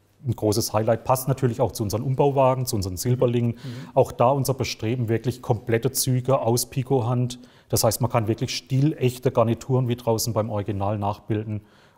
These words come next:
Speaker 1: Und auch da freue ich mich riesig drauf.
Speaker 2: Wann kommt die?
Speaker 1: Die soll im vierten Quartal kommen,
Speaker 2: Okay.
Speaker 1: hat aber auch einen hervorragenden Preis, wie ich finde.
Speaker 2: Okay, hundertachtzig Euro
Speaker 1: Ja.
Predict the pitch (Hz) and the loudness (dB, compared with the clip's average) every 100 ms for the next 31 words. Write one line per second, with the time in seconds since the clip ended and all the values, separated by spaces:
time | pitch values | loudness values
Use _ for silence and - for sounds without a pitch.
0 | - 113 117 107 - 98 - - 87 90 | 0 0 2 -2 -2 -2 -2 -4 -6 -8
1 | - 85 90 - 98 123 123 120 120 127 | -8 -10 -10 -14 -8 0 0 2 0 -2
2 | 196 240 - - - - - 127 151 - | -6 -10 -18 -20 -20 -20 2 6 6 6
3 | 143 131 120 120 110 104 135 175 208 233 | 4 4 2 0 0 0 0 2 2 2
4 | - - 127 135 - - 127 139 117 120 | -2 -12 -12 -12 -6 0 2 4 2 2
5 | - 107 104 - 101 98 98 - 92 - | 0 0 0 0 0 0 -2 -6 -6 -6
6 | 92 - 101 127 131 127 - - 147 143 | -12 -12 -2 -2 0 -4 -8 0 4 6
7 | 143 143 - 139 135 135 160 247 - - | 6 2 0 -2 0 2 2 -2 -6 -2